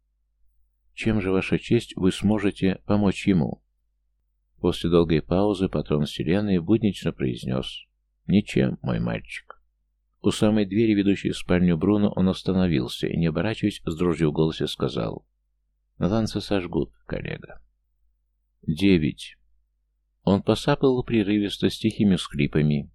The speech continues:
Беспокойство не покидало его и во сне. Процедуры, конечно же, сняли напряжение с мышц, но волнения минувшего дня так в нём и остались. Они не могли пройти бесследно.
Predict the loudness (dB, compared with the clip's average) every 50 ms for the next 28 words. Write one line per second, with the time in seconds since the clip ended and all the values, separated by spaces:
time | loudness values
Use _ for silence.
0 | _ -4 -2 -2 0 0 0 2 2 0 0 0 0 0 2 2 2 0 -2 -2
1 | -2 -2 0 0 0 0 0 0 2 2 2 0 0 0 0 0 -2 -2 -6 -8
2 | -6 -6 -8 -8 -12 _ _ _ _ _ _ _ _ _ _ _ _ _ _ _
3 | _ _ _ _ _ _ _ _ -2 -2 -2 0 0 0 2 2 2 0 0 0
4 | -2 -2 -2 -2 -2 -2 -4 -2 0 -2 -2 -2 -2 -4 -2 0 0 0 0 0
5 | 0 -2 -2 -2 -2 0 0 0 -2 -4 -6 -2 2 2 2 2 0 -4 -14 -12
6 | _ -2 0 2 2 2 2 2 2 0 2 2 2 4 4 2 2 0 -2 -2
7 | 0 0 0 0 -2 -4 -4 -2 -4 -4 -2 0 0 0 0 0 -2 -4 -6 -6
8 | -6 -10 -10 -8 -8 -8 -8 -10 -10 -12 -14 -16 _ _ _ _ _ _ _ _
9 | _ _ _ _ _ _ -2 2 4 6 6 8 6 6 4 2 2 0 0 0
10 | 0 -2 -2 -2 -2 -2 0 0 -2 -2 -4 -4 -2 -2 -2 -4 -8 -14 -16 -16